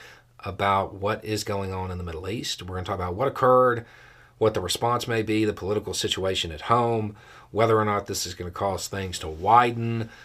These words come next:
so on and so forth, and just kind of run through it all because there's a lot,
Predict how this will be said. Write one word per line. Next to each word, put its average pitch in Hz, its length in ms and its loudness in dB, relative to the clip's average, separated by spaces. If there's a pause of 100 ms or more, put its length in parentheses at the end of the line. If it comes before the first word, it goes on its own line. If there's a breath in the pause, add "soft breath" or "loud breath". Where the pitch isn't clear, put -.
(120)
so 110 320 2
on 98 340 0
and 98 340 -10
so 110 220 0
forth, 90 460 -8
and 90 100 -14
just 85 220 -10
kind 104 240 -6
of 90 160 -8
run 113 240 -2
through 113 260 0
it 104 60 0
all 92 240 -2
because 92 380 -8
there's 95 200 -6
a 95 220 -8
lot, 92 640 -4